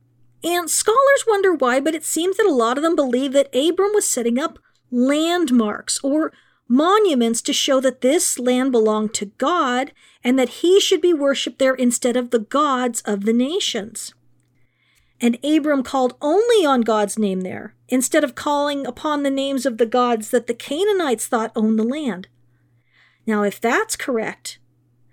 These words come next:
then what he was doing was setting up something like a boundary stone,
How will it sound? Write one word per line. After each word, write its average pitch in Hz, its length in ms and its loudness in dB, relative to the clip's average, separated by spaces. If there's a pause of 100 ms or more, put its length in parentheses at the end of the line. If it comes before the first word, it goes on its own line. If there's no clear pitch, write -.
(180)
then 247 240 4
what 269 180 0
he 294 140 -2
was 262 220 -2
doing 302 440 0
was 233 160 2
setting 277 340 0
up 262 240 -6
something 277 400 -2
like 240 260 0
a 233 120 0
boundary 233 580 0
stone, 180 440 -6